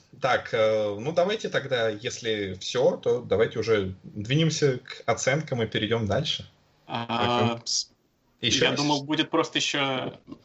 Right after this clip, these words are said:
Speaker 2: а, не спойлер-фри зона, но, наверное,
Speaker 1: О,
Speaker 2: тогда щас.
Speaker 1: хорошо, и хорошо, хорошо. Если у нас есть что-то, что обсудить в сюжете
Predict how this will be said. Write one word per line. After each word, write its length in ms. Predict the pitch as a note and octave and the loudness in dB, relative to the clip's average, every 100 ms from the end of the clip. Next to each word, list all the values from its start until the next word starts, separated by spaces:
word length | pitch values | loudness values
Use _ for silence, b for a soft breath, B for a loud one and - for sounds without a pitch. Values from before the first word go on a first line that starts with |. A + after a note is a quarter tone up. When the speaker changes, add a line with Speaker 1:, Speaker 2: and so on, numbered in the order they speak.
| - | -8
Speaker 2:
а, 320 | - B2+ B2+ | -4 -2 -4
не 240 | - C3+ C3+ | -2 0 0
спойлер-фри 600 | - C3+ C3 B2+ - B2+ | -2 -4 -4 -6 -6 -4
зона, 320 | B2+ F#3+ F3+ | -2 -2 0
но, 520 | C3 C3+ C3 - - - - | 0 2 2 -2 -14 -14 -4
наверное, 380 | B2 C3 E3 | 0 2 4
Speaker 1:
О, 100 | F3 C3 | 4 4
Speaker 2:
тогда 340 | B2 B2+ B2 - | 0 -4 -4 -6
щас. 280 | - - - - | -12 -12 -14 -6
Speaker 1:
хорошо, 460 | - D#3+ D#3+ D#3 | 0 2 2 -2
и 120 | A#2 | -6
хорошо, 360 | A2+ D3+ D3+ D#3+ | -6 -6 -6 -8
хорошо. 320 | C#3 C#3 - | -4 -4 -4
Если 380 | G#2 B2+ F3 C3 | -6 -2 -2 -4
у 100 | A#2 | -10
нас 320 | B2 C3 - | -8 -8 -8
есть 260 | A2 A#2 - | -6 -4 -4
что-то, 320 | - A#2 F2 | -2 -2 -4
что 200 | - A2+ | -2 -2
обсудить 360 | G2 G#2+ G2 F#2 | -2 -4 -6 -8
в 40 | |
сюжете 420 | G2 F#2+ F2+ - | 0 0 0 -4